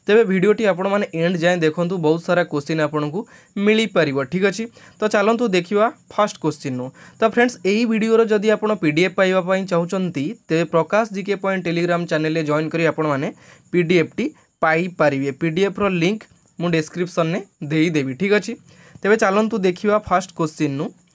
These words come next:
ତ ଫାଷ୍ଟ କୋଶ୍ଚିନ୍ ହେଉଛି, "ହ୍ୱେନ୍ ଡିଡ୍ ଭୁବନେଶ୍ୱର ବିକମ୍ ଦ କ୍ୟାପିଟାଲ ସିଟି ଅଫ୍ ଓଡ଼ିଶା?" ଭୁବନେଶ୍ୱର କେବେ ଓଡ଼ିଶାର ରାଜଧାନୀ ହୋଇଥିଲା?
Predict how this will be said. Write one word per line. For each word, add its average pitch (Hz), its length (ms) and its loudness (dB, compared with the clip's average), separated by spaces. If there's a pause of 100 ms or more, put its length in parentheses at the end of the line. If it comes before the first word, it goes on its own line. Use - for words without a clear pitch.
(380)
ତ - 80 2
ଫାଷ୍ଟ 233 300 0
କୋଶ୍ଚିନ୍ 226 360 0
ହେଉଛି, 190 320 -2 (560)
"ହ୍ୱେନ୍ 196 240 2
ଡିଡ୍ 233 180 2
ଭୁବନେଶ୍ୱର 208 640 2
ବିକମ୍ 180 420 2
ଦ 190 80 2
କ୍ୟାପିଟାଲ 185 460 0
ସିଟି 180 300 -4
ଅଫ୍ 180 220 0
ଓଡ଼ିଶା?" 147 440 -2 (540)
ଭୁବନେଶ୍ୱର 208 600 2 (120)
କେବେ 165 280 2 (200)
ଓଡ଼ିଶାର 202 540 0
ରାଜଧାନୀ 165 560 0 (340)
ହୋଇଥିଲା? 147 560 -2